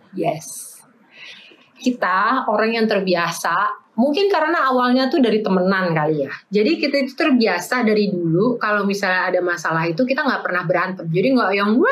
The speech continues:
wah, wah, wah gitu. Nggak. Tidak pernah kata-kata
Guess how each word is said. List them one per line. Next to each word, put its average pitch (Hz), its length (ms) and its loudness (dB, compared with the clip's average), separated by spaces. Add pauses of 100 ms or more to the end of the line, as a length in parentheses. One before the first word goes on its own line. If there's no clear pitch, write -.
(200)
wah, 571 60 4 (100)
wah, 587 160 4
wah 571 220 4
gitu. 254 200 0 (120)
Nggak. 180 280 0 (320)
Tidak 220 300 0
pernah 220 480 0
kata-kata 196 680 -4